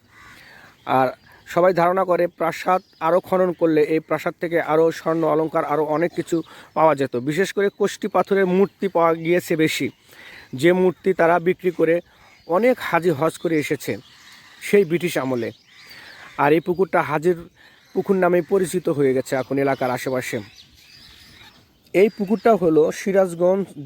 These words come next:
জেলার উল্লাপাড়া থানার লাহিড়ী মোহনপুর ইউনিয়নের সুজা গ্রামে। আপনারা যদি এই পুকুরটা দেখতে চান,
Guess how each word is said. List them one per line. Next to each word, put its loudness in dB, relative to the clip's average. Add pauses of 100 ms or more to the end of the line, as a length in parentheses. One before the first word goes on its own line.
জেলার 4 (180)
উল্লাপাড়া 0
থানার -2 (560)
লাহিড়ী 2
মোহনপুর 0
ইউনিয়নের 0
সুজা 2
গ্রামে। -2 (2500)
আপনারা 2
যদি 0
এই 4
পুকুরটা -2 (400)
দেখতে -2
চান, 0